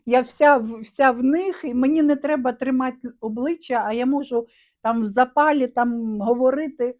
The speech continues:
якось не дуже кр-, гарно виглядати. Е, е, і тому цей формат, е, зручний, можливо, я його залишу, або буду комбінувати з таким форматом, де я є в кадрі, то є, то нема.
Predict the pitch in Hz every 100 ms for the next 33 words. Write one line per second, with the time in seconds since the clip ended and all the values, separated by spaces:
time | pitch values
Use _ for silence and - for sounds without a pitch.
0 | _ _ 233 240 233 233 277 262 240 330
1 | 285 277 262 233 262 277 269 247 240 277
2 | 247 220 185 165 156 - _ _ _ _
3 | _ _ _ 214 202 202 190 180 - _
4 | _ _ _ _ _ _ _ _ _ 240
5 | 226 247 247 226 226 - 277 339 349 311
6 | 277 277 277 285 269 _ - 240 233 233
7 | 226 240 254 330 392 359 269 226 240 294
8 | 311 269 254 226 233 226 240 381 440 349
9 | - 254 381 440 302 277 302 - 247 226
10 | 240 240 320 320 220 - - 247 240 214
11 | 226 277 277 214 202 196 196 196 202 208
12 | 220 330 - 262 240 214 202 202 220 262
13 | 214 202 165 151